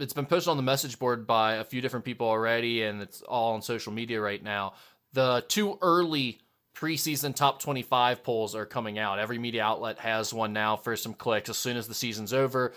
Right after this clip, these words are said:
you gotta put out your top twenty-five for the following season. Xavier is getting included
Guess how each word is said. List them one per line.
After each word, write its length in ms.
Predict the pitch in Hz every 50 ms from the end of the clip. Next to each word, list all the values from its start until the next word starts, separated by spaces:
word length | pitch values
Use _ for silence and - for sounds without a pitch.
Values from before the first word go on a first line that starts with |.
| - - -
you 80 | - 120
gotta 140 | 110 104
put 100 | - 123
out 180 | 120 120 117 -
your 120 | 107 110
top 220 | - - 107 - -
twenty-five 540 | - 120 107 104 - - 120 117 117 110 -
for 100 | - 101
the 60 | 101
following 520 | - - 160 160 156 156 156 151 147 143
season. 560 | 143 - 151 147 139 123 143 139 139 131 131 - - - - - _ _ _ _ _ -
Xavier 380 | 135 131 156 185 214 214 254
is 140 | 247 214 175
getting 240 | 147 185 185 180 165
included 760 | 156 135 - - - - 156 165 156 120 107 104 104 - -